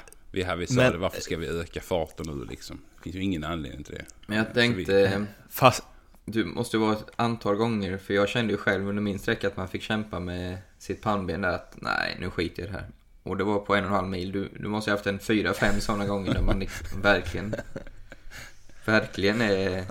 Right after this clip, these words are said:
Speaker 3: liksom får, får ta till krigen.
Speaker 1: Ja. Ja, jag tror att, eh, där blev jag nog räddad av, eh, av klassikern,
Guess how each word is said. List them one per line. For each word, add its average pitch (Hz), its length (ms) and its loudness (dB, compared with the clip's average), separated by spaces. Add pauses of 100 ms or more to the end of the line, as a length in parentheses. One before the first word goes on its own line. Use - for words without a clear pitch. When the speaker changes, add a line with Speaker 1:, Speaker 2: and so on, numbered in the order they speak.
Speaker 3:
liksom 98 300 -2
får, 95 340 -2
får 98 320 -2
ta 98 100 2
till 90 280 -4 (560)
krigen. 90 420 2
Speaker 1:
Ja. 80 380 -4 (760)
Ja, - 140 0
jag 92 160 6
tror 110 300 8
att, - 220 2
eh, 95 80 6
där 101 220 6
blev 101 160 6
jag 110 80 6
nog 101 220 6
räddad 98 360 6
av, 82 360 0
eh, 76 200 -6
av 87 80 -2
klassikern, 78 680 -2